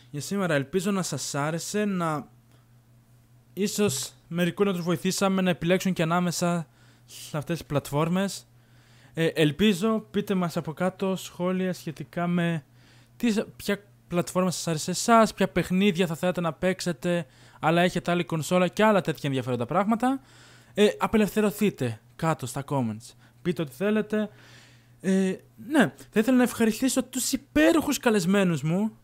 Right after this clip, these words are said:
που έχω σήμερα εδώ πέρα για να κλείσουμε μαζί αυτό το καλοκαίρι. Ε, ευχαριστώ, παιδιά.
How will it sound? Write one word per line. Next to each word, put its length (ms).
που 140
έχω 180
σήμερα 380
εδώ 140
πέρα 440
για 120
να 80
κλείσουμε 340
μαζί 240
αυτό 140
το 100
καλοκαίρι. 540
Ε, 220
ευχαριστώ, 480
παιδιά. 440